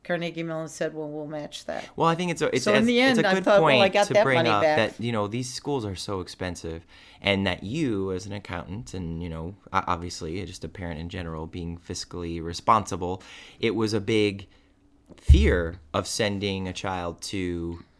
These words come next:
Speaker 2: a theater school, spending all that money, not knowing if you were gonna have an education after, or a, a career afterwards,
Speaker 1: Right.
Speaker 2: after spending all that money on education, did that,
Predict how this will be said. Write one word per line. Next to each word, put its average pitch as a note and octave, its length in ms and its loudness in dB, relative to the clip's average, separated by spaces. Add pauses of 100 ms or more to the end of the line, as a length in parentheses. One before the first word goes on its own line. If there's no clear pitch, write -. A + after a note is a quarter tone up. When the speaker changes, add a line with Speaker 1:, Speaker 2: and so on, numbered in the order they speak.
(600)
Speaker 2:
a F#2 80 -6
theater G#2 400 -2
school, E2+ 480 -8 (120)
spending G#2 360 -4
all G2+ 180 0
that F#2+ 220 -4
money, F2+ 500 -6 (580)
not A2 360 0
knowing G2 360 -4
if F2 140 -12
you F#2 80 -6
were F#2 140 -4
gonna F#2 180 -6
have F2+ 380 -6 (760)
an G2 180 -6
education F#2 800 -6
after, F2 460 -8
or G#2 280 2
a, F#2 260 -4
a F#2 220 -10
career C#3 360 -2
afterwards, F2 600 -2 (240)
Speaker 1:
Right. E2 220 -8
Speaker 2:
after G2 500 -2
spending G#2 280 -8
all F#2+ 100 -2
that F2 120 -4
money F#2+ 200 -2
on F2+ 120 -6
education, F2 640 -8
did F2+ 140 -8
that, F#2 260 -6